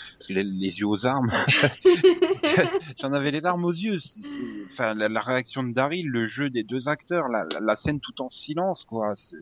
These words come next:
Speaker 1: tout est parfait dans cette scène.
Speaker 2: Ouais.
Speaker 1: Tout est parfait. Et, et,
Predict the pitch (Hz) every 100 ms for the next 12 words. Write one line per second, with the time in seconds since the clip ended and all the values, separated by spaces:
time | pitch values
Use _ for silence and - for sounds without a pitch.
0 | - - 202 185 - - 190 151 120 113
1 | - 110 104 - - - - - 330 359
2 | 226 196 - - 214 - - - _ _
3 | - 139 131 - - - - - - 90
4 | 113 131